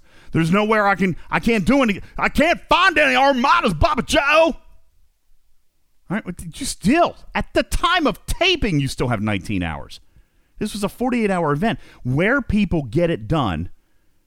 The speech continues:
where, where people feel like they have to get it done in two hours just blows my mind. You don't, all right? C-, come back later even. Take a break. Take a breather.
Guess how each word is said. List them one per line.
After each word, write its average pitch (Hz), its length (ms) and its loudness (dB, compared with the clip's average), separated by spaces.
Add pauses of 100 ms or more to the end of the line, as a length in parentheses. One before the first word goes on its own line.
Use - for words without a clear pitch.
(300)
where, 165 200 -2
where 165 200 0
people 226 300 0
feel 175 420 2
like 104 180 -2
they 107 80 -6
have 147 160 -2
to 135 60 -10
get 139 140 0
it 101 120 -6
done 143 180 0
in 98 120 -2
two 160 240 -2
hours 120 320 -4
just - 160 -14
blows 101 260 -2
my 90 100 -4
mind. 73 280 -10 (1200)
You 127 100 -6
don't, 175 300 -4 (280)
all 92 60 -10
right? 147 180 -8 (280)
C-, 147 100 -10
come 175 220 -4
back 226 180 -6
later 269 360 -4
even. - 280 -10 (640)
Take - 180 -8
a 180 40 -10
break. 165 380 -6
Take 143 160 -8
a 135 40 -6
breather. 113 500 -6